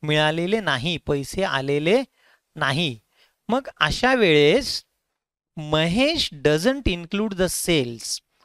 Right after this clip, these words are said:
तो त्याच्या विक्रीमध्ये जोपर्यंत, unless the payment is received in cash, जोपर्यंत त्याला पैसे येत नाही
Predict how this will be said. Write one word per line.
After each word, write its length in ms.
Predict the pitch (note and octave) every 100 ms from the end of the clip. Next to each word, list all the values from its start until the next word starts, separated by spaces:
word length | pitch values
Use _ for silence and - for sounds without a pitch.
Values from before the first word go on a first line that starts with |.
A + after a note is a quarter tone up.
| _
तो 80 | G#3+
त्याच्या 320 | A3 F3+ -
विक्रीमध्ये 960 | F#3+ D3 - D#3+ F3+ D#3 C3 C3 E3 C4+ - - _ _
जोपर्यंत, 880 | C3 D3 G#3+ D4 - F#3 E3+ E3+ -
unless 500 | D#3+ D#3+ D3+ E3+ G3
the 140 | F#3 F#3+ -
payment 420 | D3+ D3+ D#3+ E3+
is 100 | D#3
received 400 | C#3 B2+ D#3+ D#3+ F#3
in 100 | A3 -
cash, 400 | C#4 F#3 - C#3+
जोपर्यंत 420 | F#3+ G3+ E3 D3+
त्याला 220 | E3+ D#3+ E3
पैसे 460 | D3 C3+ - E3
येत 320 | D3 B2 D3+ E3+ _
नाही 480 | C#3 B2 A#2 E3+ C4+